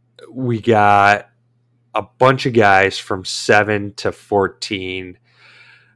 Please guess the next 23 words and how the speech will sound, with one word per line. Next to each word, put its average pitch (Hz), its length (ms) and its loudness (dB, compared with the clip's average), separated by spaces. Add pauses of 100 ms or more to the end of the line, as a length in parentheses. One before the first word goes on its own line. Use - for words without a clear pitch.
that 104 280 2
aren't 135 380 2
playing 165 520 2
well, 98 680 4
that 101 680 2 (240)
are 98 560 -4
not 110 340 -2
necessarily 107 680 0
playing 117 360 -4
their 104 140 -2
way 101 260 -2
onto 104 400 0
the 92 120 -4
team, 95 400 -6
but 98 120 0
a 98 60 2
<laughs> - 0 -
lot 120 320 2
of 113 120 -4
them 113 280 0
that 104 160 -4
are 95 100 -2
playing 98 380 -6